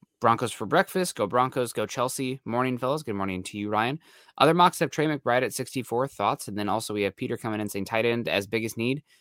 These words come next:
Good player, but right tackle or edge rusher needed." I think he was talking about Raymond was a former tight end, then he transferred over to, uh, tackle, which is a,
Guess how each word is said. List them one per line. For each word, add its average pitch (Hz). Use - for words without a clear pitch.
Good 127
player, 123
but 113
right 110
tackle 110
or 98
edge 98
rusher 104
needed." 87
I 92
think 123
he 127
was 110
talking 113
about 92
Raymond 143
was 123
a 117
former 139
tight 117
end, 101
then 101
he 104
transferred 98
over 95
to, 90
uh, 85
tackle, 95
which 98
is 98
a, 113